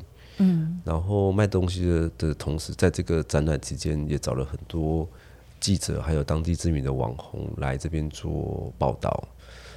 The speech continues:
Speaker 2: 所以除了这个乐天之外，它在数位的上面也做了串联跟揭露，让很多人知道。那知道了这个，这个讯息之后，有些人可能在大阪他会过来看，那有些人可能不在大阪，他会透过这个影片去电商里面消费。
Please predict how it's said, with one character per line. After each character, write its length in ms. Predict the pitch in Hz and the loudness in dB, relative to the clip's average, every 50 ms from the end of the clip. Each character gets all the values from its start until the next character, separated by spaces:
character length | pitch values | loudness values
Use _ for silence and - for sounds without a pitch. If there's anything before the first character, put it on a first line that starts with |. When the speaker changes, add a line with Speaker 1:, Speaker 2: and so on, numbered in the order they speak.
| - - | -18 -10
Speaker 2:
所 140 | - - 113 | -2 2 4
以 220 | 107 104 101 101 98 | 4 6 4 4 2
除 280 | - - - 98 92 | 0 -2 -2 2 4
了 140 | 95 98 92 | 4 4 4
这 100 | 85 92 | 2 2
个 140 | - 98 95 | 2 2 4
乐 160 | 90 101 98 | 4 4 4
天 180 | - 92 85 82 | 4 2 0 0
之 80 | 87 87 | 2 4
外， 120 | 90 87 | 4 4
它 160 | 82 - 85 82 | 4 4 2 2
在 140 | 80 87 | 2 2
数 300 | 82 - - - 95 87 | 2 0 0 0 0 2
位 260 | 78 85 85 82 78 73 - - | 2 4 4 2 2 -2 -4 -4
的 80 | - | -4
上 200 | 73 - - 80 | -2 0 0 0
面 120 | 85 85 80 | 2 0 0
也 160 | 76 73 - - | -2 -2 -4 -6
做 180 | - - 82 78 | -6 -4 -2 -2
了 100 | 76 - - - | -2 -2 -4 -4
串 280 | - - 85 80 76 71 | -2 0 0 2 0 0
联 200 | 69 - 71 71 | -4 -4 -6 -4
跟 220 | - - 73 71 | -4 -4 -4 -4
揭 240 | 73 - - 73 71 | -4 -4 -4 -4 -2
露， 220 | 76 76 73 71 73 | -2 -2 -2 0 0
让 200 | 80 82 80 73 | 0 0 0 -2
很 200 | - - - 67 | -6 -6 -6 -6
多 200 | 65 - 90 87 | -2 0 2 2
人 120 | 76 65 67 65 | 2 0 -2 -4
知 180 | - - 65 - | -8 -10 -8 -4
道。 220 | - 78 62 60 | -2 0 0 2
那 120 | 71 92 104 | 2 0 0
知 120 | - - | 2 2
道 160 | 120 117 107 | 4 4 4
了 240 | 107 101 90 87 82 92 - - - - - - - - - - | 4 4 2 2 0 -4 -8 -14 -20 -20 -20 -20 -20 -18 -8 -4
这 100 | - 117 | -2 0
个， 140 | - 92 | 2 2
这 120 | 82 - 117 | 2 2 2
个 80 | 107 | 2
讯 240 | 101 - - 147 127 | 2 2 4 2 2
息 120 | 98 - 85 | 2 0 -2
之 180 | 78 87 92 | -2 0 2
后， 100 | 95 92 90 | 2 2 2
有 100 | 78 80 | 0 0
些 160 | 78 - 110 | 0 2 4
人 180 | 107 95 85 80 | 4 4 4 2
可 200 | - - - - | -2 -6 -6 -6
能 100 | 69 69 | -4 0
在 100 | - 85 | 0 2
大 160 | 85 80 76 | 2 2 2
阪 140 | 73 - - | 0 0 -2
他 140 | - - - | -4 -2 -4
会 80 | 71 71 | -4 -2
过 140 | - - | -2 -4
来 100 | - - - - | -4 -4 -6 -6
看， 200 | - - - - - - - - - - - - - - | -6 -6 -6 -8 -8 -16 -20 -20 -20 -20 -20 -20 -8 -2
那 80 | - 117 | 0 2
有 100 | 101 80 | 2 2
些 160 | - - 110 | 2 2 4
人 160 | 101 90 82 | 4 4 2
可 180 | 78 - - 73 | 0 0 -2 0
能 160 | 65 64 69 | 0 0 -2
不 140 | 67 - 76 | -2 0 0
在 80 | 78 | 0
大 220 | 76 - 73 65 - | 2 2 2 0 0
阪， 120 | - 53 57 | 0 -4 -4
他 140 | - 73 76 | 0 0 0
会 100 | 78 80 | 0 0
透 100 | - 85 | 0 -2
过 160 | - 80 76 | -2 0 0
这 80 | 78 | 0
个 60 | 82 76 | 0 0
影 120 | 65 64 - | -2 -4 -4
片 140 | - 73 71 | -2 -2 -2
去 100 | - - | -2 -2
电 180 | 69 - 82 69 | 0 2 0 2
商 220 | - - 62 65 | 0 -2 -4 -4
里 60 | 67 | -4
面 160 | 67 64 64 | -6 -4 -4
消 180 | 64 - - - | -4 -4 -4 -6
费。 300 | - - - - - - | -10 -10 -8 -6 -6 -6